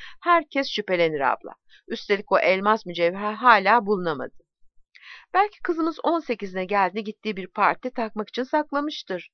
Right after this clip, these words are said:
diyorum. Gördüğüm kadarıyla Tuğde varını yoğunu bir kere de gözler önüne seren kadınlardan değil, sabretmesini biliyor. Mücevher ondaysa gününü bekliyordur. Hem Gülçin ne olmuş bugün sana böyle?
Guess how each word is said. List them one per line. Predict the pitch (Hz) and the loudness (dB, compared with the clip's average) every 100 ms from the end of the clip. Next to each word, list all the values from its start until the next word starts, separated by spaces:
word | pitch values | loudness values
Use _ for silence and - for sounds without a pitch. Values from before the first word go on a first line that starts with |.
| - | -8
diyorum. | 147 - - _ - - - | -6 -6 -10 _ -20 -20 0
Gördüğüm | 254 254 240 247 | 6 6 6 2
kadarıyla | 240 202 196 196 190 190 | 2 0 2 2 0 0
Tuğde | - 214 196 269 254 | -2 -2 2 2 4
varını | 220 208 190 | 2 2 2
yoğunu | 208 196 190 208 | 6 6 4 -2
bir | 269 | -2
kere | - 175 | 0 0
de | 175 | 0
gözler | 185 175 175 | -2 2 2
önüne | 170 170 | 2 0
seren | 170 180 180 226 254 - - | -4 0 4 4 2 -14 -6
kadınlardan | 233 185 180 160 160 214 247 | -4 -2 0 0 0 -2 0
değil, | 339 - | -2 2
sabretmesini | 208 202 208 196 202 247 240 | 2 2 -2 -4 -8 -6 -2
biliyor. | 247 214 151 _ _ - - | 2 2 0 _ _ -20 -10
Mücevher | 262 311 359 349 359 - | -4 0 0 4 4 6
ondaysa | 247 247 269 240 - 415 | 4 6 6 4 2 -2
gününü | 302 302 285 220 | 2 2 2 2
bekliyordur. | 190 - 165 160 156 156 - - - - | 0 0 0 0 0 -6 -10 -20 -14 -6
Hem | 330 285 | -4 -2
Gülçin | 226 285 - 262 226 | -2 -4 -4 -6 -2
ne | 240 | 0
olmuş | 349 427 285 247 196 | 2 2 0 -6 -6
bugün | 214 208 | -4 -4
sana | - 208 196 | -4 -2 -2
böyle? | 185 180 190 | 0 0 0